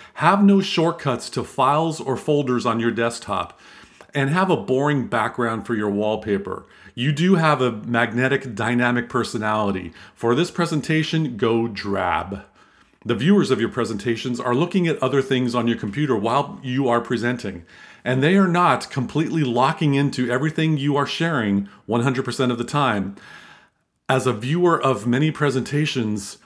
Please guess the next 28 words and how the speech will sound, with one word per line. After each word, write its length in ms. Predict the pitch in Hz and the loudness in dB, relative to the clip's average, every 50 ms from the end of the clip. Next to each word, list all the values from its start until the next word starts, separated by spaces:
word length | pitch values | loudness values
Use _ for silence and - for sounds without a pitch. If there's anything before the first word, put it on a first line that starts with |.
| _ - | _ -8
my 360 | 101 98 95 104 110 123 135 120 | -4 -2 0 2 2 2 2 2
eyes 340 | 120 117 123 127 131 127 98 | 2 2 2 4 2 0 0
wander, 720 | 95 98 107 113 117 127 131 113 101 95 90 - - - - _ _ _ _ _ _ | -2 -4 -2 0 0 0 2 2 0 0 -2 -4 -8 -12 -16 _ _ _ _ _ _
and 160 | - 110 107 | -8 -4 -2
maybe 220 | 107 113 113 113 110 | -2 0 0 0 0
yours 280 | 110 117 113 113 101 | 0 0 0 0 -2
does 280 | 101 117 104 101 101 - | -2 -2 -2 -2 -2 -4
too. 340 | - - 117 104 92 - - - - - - - - - - - - | -4 -2 -2 -2 -2 -4 -8 -16 -20 -20 -20 -20 -20 -20 -20 -8 -2
If 180 | - 139 147 175 | 0 0 0 2
you 140 | 165 156 156 | 2 4 4
are 260 | 156 151 151 143 - | 4 4 2 0 0
a 120 | - 131 127 | 0 -2 -2
presenter, 560 | - - 127 101 123 147 147 127 104 101 - | 0 -2 -2 0 2 2 2 2 0 0 -2
eliminate 600 | - 131 123 135 165 180 190 196 175 175 175 156 | -2 0 2 2 4 4 4 4 4 2 0 -2
distractions 680 | 147 131 - - - 139 135 135 - - 147 135 123 - - - | -4 -6 -4 -2 2 2 2 2 2 0 0 0 0 -2 -2 0
on 400 | 131 135 135 139 143 143 123 135 | 2 2 2 2 2 0 0 0
your 140 | 123 123 | -2 -2
computer 500 | 120 - 120 104 - - 127 120 110 110 | -2 -2 -4 -6 -4 -4 -2 0 0 -2
desktop. 640 | 101 90 117 113 110 - - - 98 92 87 87 - | -2 -2 -4 -4 -4 -6 -8 -8 -6 -6 -6 -4 -4
It 60 | 127 | -2
will 240 | 131 120 120 110 110 | 0 0 0 0 2
raise 340 | 104 123 139 160 180 170 151 | 2 4 4 4 2 0 -2
the 100 | - 135 | -4 -6
professionalism 1000 | - - 113 101 - 139 147 147 - 143 135 120 120 117 104 101 113 107 107 107 | -4 -6 -6 -6 -4 -4 -4 -2 -2 -2 0 0 0 0 0 -2 -2 -2 -2 -2
of 160 | - 120 104 | -4 -4 -2
your 120 | 107 107 101 | -2 -2 -2
finished 460 | - - 123 113 110 101 - - - | -2 -2 -2 -2 -2 -4 -8 -12 -6
product. 640 | - 120 113 107 98 87 85 - - - - - | -2 0 2 2 2 2 -2 -6 -10 -16 -18 -20